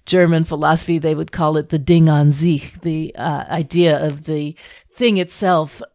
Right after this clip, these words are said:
standing on its own. Whereas, you know, the, the idea of avarice, the vice of avarice,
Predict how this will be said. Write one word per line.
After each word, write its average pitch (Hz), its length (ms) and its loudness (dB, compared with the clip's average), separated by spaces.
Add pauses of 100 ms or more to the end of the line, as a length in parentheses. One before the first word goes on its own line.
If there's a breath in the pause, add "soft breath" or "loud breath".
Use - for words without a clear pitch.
(220)
standing 180 580 0
on 156 180 -2
its 147 200 -8
own. 170 420 0
Whereas, 160 560 0 (320 loud breath)
you - 160 -6
know, 180 180 2
the, 160 340 -2 (200)
the 185 240 -6
idea 180 320 0
of 180 180 0
avarice, 165 720 0
the 180 160 0
vice 170 400 0
of 160 140 -6
avarice, 160 560 -4